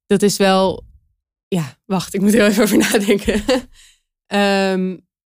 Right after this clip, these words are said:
ja, ik denk niet meteen aan de Duitse kant. Ehm, wat wel meteen in me opkomt is dat, ehm, als je bijvoorbeeld flesjes koopt in Nederland, weet ik dat je die niet in Duitsland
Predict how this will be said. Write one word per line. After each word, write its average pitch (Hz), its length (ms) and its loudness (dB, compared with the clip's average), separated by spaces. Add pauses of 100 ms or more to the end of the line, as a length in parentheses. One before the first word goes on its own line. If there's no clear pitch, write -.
(840)
ja, 156 360 -4 (580)
ik - 140 -8
denk 214 160 4
niet 247 100 6
meteen 226 360 2
aan 190 160 0
de 175 80 -4
Duitse 208 400 0
kant. 269 560 0
Ehm, 180 680 0 (240)
wat 208 180 0
wel 202 200 4
meteen 254 300 2
in 220 80 2
me 202 120 -2
opkomt 202 560 -2
is - 360 -2
dat, - 460 -4
ehm, 180 440 -6 (340)
als - 160 -4
je 190 60 -6
bijvoorbeeld 190 340 -4
flesjes 202 360 -4
koopt 185 320 -4
in 180 120 -6
Nederland, 233 680 -4 (420)
weet 202 200 2
ik 208 80 -2
dat 196 140 0
je 196 100 0
die 190 120 0
niet 196 420 -2
in 196 160 -2
Duitsland 185 580 -2